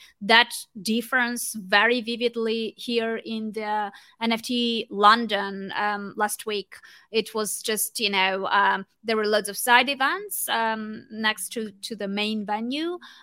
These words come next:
And, and there were events which were, you know, organized by the N F T artists and creator communities. And then there were events which were around, you know,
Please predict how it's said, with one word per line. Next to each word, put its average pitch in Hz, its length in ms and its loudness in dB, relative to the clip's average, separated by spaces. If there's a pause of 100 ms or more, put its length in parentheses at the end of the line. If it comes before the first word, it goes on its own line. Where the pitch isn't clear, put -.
And, 233 500 4
and 220 160 -2
there 214 160 0
were 208 120 0
events 208 540 4
which 196 240 -10
were, 196 180 -4
you 202 160 -6
know, 202 220 -6
organized 202 600 -6
by 208 180 -2
the 208 160 -8
N 202 120 -8
F 196 100 -14
T 220 100 -8
artists 226 500 -2
and 202 120 -16
creator 190 380 -12
communities. 302 720 -2
And 214 160 -4
then 202 220 -4
there 208 140 -8
were 202 100 -8
events 202 460 -4
which 202 200 -10
were 202 280 -6
around, 208 580 -6
you 202 60 -8
know, 196 200 -10